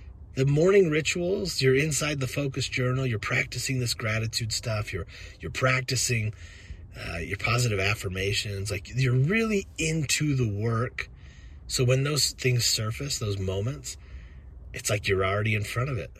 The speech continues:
You're already ahead of the game. You're in front of the ball. You're in front of the, the player. And you stop them from ever, you know, it ever getting that far into your mind or into your, into your heart, because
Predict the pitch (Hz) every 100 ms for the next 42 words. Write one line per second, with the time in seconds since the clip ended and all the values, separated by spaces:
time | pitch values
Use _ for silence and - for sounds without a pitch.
0 | - - - - - 90 98 110 127 131
1 | 123 120 120 117 113 117 104 82 - 107
2 | 101 - - 113 123 120 113 98 80 -
3 | - - - - 104 101 95 - - -
4 | 139 120 113 107 - 104 101 - 101 95
5 | 82 78 - - - - - - - 95
6 | 92 - 101 107 - 90 87 87 90 92
7 | 90 85 - - - 92 78 73 - -
8 | - 85 92 98 85 92 92 85 78 87
9 | - - 92 87 87 82 - 95 85 80
10 | - - - - 87 82 85 87 87 82
11 | 80 80 82 80 - 87 80 76 71 -
12 | - - - - - - - - - -
13 | 98 - 95 87 - 85 - 87